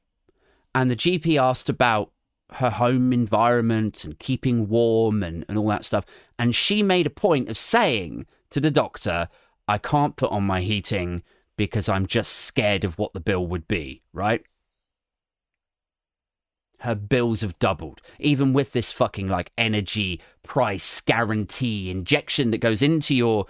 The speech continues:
account every month or every six weeks. Even with that, she was like, "I can't fucking afford to, to put the central heating on." She caught pneumonia. She fucking died, man. And, like, I don't wanna cast aspersions or generalize or anything, but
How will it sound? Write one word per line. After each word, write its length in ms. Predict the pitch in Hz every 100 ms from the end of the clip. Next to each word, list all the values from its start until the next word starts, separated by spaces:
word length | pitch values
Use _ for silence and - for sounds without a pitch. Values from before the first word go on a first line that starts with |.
| - -
account 520 | 135 - 294 294 151 _ -
every 300 | 135 107 113
month 360 | 107 139 208 147
or 140 | 117
every 180 | 107 110
six 320 | - 120 -
weeks. 480 | 120 - - - - _ _ _ _ _ _ _ _ _
Even 280 | - 302 269
with 160 | 302 -
that, 240 | 160 117
she 100 | 156
was 120 | 147
like, 160 | 139 120
"I 100 | 120
can't 380 | - 123 107 -
fucking 240 | 107 -
afford 320 | 95 113 101 92
to, 100 | - _
to 80 | -
put 140 | -
the 60 | -
central 280 | 92 85 98
heating 220 | 107 101
on." 80 | 87 -
She 140 | - -
caught 260 | - 208
pneumonia. 360 | 170 165 160 147
She 140 | -
fucking 520 | 170 - - 175 123 -
died, 460 | 120 123 127 117 101
man. 360 | 80 73 67 - - - _ _ _ _ -
And, 320 | 175 170 151 _ 170
like, 200 | 175 156
I 140 | 214
don't 120 | 190
wanna 140 | 165 139
cast 380 | - 135 -
aspersions 680 | 135 - 156 147 131 143 127
or 100 | 127
generalize 640 | 104 151 143 131 123 117 123
or 80 |
anything, 340 | 117 110 110 107
but 200 | 247 -